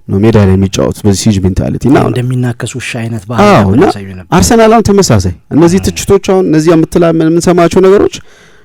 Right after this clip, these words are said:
Speaker 1: ቡድኑን እያጠነከሩት የሚሄዱ አንዳንድ የሆኑ ቡድኖች ዋ-፣ ዋንጫ ለማሳት ኤሌመንት ይፈልጋል። አሁን
Speaker 2: ም።
Speaker 1: የሁለት ሦስት አራቱ ራሱ ማ-፣ ማርክ ሻም-፣ ሳይሸነፍ ሻምፒዮን የሆነው ቡድን፣ አ፣ ተርኒንግ ፖይንት ብዬ የማስበው የኦልድ ትራፎርድ ጦርነት፣
Speaker 2: ሮድ ቫን ኒስተልሮይ ፔናልቲ የሳተበት
Speaker 1: ያ ጦርነት ነው።
Speaker 2: ም።
Speaker 1: እዛ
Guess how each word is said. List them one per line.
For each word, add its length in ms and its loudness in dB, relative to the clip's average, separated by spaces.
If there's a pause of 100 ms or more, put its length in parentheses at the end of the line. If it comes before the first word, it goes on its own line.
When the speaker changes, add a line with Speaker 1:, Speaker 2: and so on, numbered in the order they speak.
(140)
Speaker 1:
ቡድኑን 360 2
እያጠነከሩት 640 2
የሚሄዱ 240 -4
አንዳንድ 300 0
የሆኑ 200 0
ቡድኖች 280 -8
ዋ-፣ 180 -2
ዋንጫ 340 0
ለማሳት 440 -2
ኤሌመንት 400 2
ይፈልጋል። 400 -2
አሁን 160 4
Speaker 2:
ም። 80 -12 (320)
Speaker 1:
የሁለት 340 4
ሦስት 240 0
አራቱ 400 2
ራሱ 240 0 (280)
ማ-፣ 180 -2 (120)
ማርክ 320 -4
ሻም-፣ 280 0 (180)
ሳይሸነፍ 480 0
ሻምፒዮን 360 0
የሆነው 200 2
ቡድን፣ 240 0 (760)
አ፣ 80 0 (120)
ተርኒንግ 360 2
ፖይንት 200 4
ብዬ 120 2
የማስበው 400 0
የኦልድ 220 2
ትራፎርድ 460 -2
ጦርነት፣ 340 -4
Speaker 2:
ሮድ 120 -6
ቫን 160 -4
ኒስተልሮይ 320 -6
ፔናልቲ 340 -8
የሳተበት 360 -6
Speaker 1:
ያ 200 4
ጦርነት 460 2
ነው። 100 -14
Speaker 2:
ም። 80 -4
Speaker 1:
እዛ 120 0